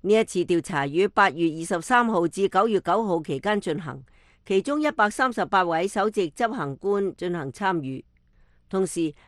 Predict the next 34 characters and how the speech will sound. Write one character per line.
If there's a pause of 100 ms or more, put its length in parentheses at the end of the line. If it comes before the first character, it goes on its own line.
美
國
杜
克
大
學
與
首
席
財
務
官
雜
誌
聯
手
展
開
嘅
全
球
商
業
前
景
調
查
嘅
最
新
結
果
顯
示，